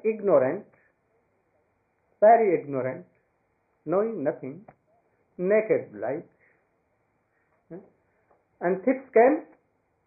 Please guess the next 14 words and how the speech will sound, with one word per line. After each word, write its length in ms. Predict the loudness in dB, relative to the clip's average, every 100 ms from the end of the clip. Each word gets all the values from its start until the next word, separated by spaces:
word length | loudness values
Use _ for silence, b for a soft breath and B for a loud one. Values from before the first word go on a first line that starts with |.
| _ _ _ _ _ _ _
and 140 | -10 2
catch 240 | 4 4 4
hold, 260 | 2 2 -8 _ -8
and 160 | -2
they 100 | 0 2
wanted 380 | 2 2 0 0
to 240 | -4 -6 _ _ _ _ _ _ _ _ _ _ _ _ _ _ _ _ _ _ _ _ _ _ 2
slaughter 360 | 2 4 2
him 340 | 2 -2 -4 -10 _ _ _ _ _ _ _ _ _ _ _ _ _ _ -4
on 100 | 0
the 80 | 0 2
front 220 | 2 6
of 240 | 4 4
Devi. 340 | 2 2 0